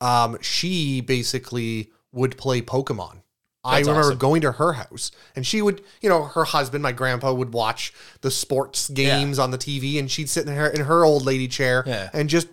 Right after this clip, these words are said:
Speaker 1: you know, catch
Speaker 2: It's funny you
Speaker 1: Pikachus.
Speaker 2: say that, actually, 'cause
Speaker 1: <laughs>
Speaker 2: I recall back in my, my GameStop days, I remember, um, I do remember a lot of elderly customers, uh, being regulars for the Pokemon games every single year.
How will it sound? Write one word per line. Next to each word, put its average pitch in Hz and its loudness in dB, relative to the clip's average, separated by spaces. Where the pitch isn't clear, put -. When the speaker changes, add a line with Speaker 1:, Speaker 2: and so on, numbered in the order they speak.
Speaker 1:
you 170 -4
know, 175 2
catch 202 -2
Speaker 2:
It's 277 -2
funny 415 0
you 427 2
Speaker 1:
Pikachus. 403 4
Speaker 2:
say 415 0
that, 143 2
actually, 101 -6
'cause 143 -2
Speaker 1:
<laughs> - -4
Speaker 2:
I 160 -2
recall 156 0
back 147 -4
in 117 -6
my, 107 -4
my 101 -8
GameStop 117 -6
days, 87 -8
I 110 -4
remember, 123 -6
um, 98 -4
I 131 0
do 131 -10
remember 139 -4
a 113 -4
lot 110 -4
of 104 -10
elderly 101 -6
customers, 71 -8
uh, - -12
being 117 -4
regulars 104 -6
for 107 -6
the 98 -10
Pokemon 90 -10
games 73 -10
every 78 -6
single 73 -8
year. 67 -18